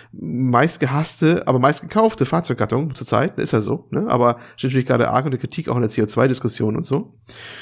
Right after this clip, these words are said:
Und genau die Diskussion haben wir ja gerade. Ne, mit, äh, Autos, Innenstadt und dann so große Autos,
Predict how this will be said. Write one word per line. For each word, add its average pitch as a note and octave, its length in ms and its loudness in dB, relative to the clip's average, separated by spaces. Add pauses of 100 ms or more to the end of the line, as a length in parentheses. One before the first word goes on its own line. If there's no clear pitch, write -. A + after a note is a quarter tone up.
(140)
Und F3+ 80 2
genau D4 180 6
die C#4+ 80 6
Diskussion B3 380 4
haben F4 100 4
wir D#4+ 80 6
ja A2 100 6
gerade. G#2+ 360 -2 (300)
Ne, D4+ 240 4
mit, - 320 -2
äh, B2 520 4 (540)
Autos, C3+ 520 2
Innenstadt C#3 720 2
und C3+ 160 0
dann D3 120 2
so D3 100 2
große D3+ 360 2
Autos, C#3 440 2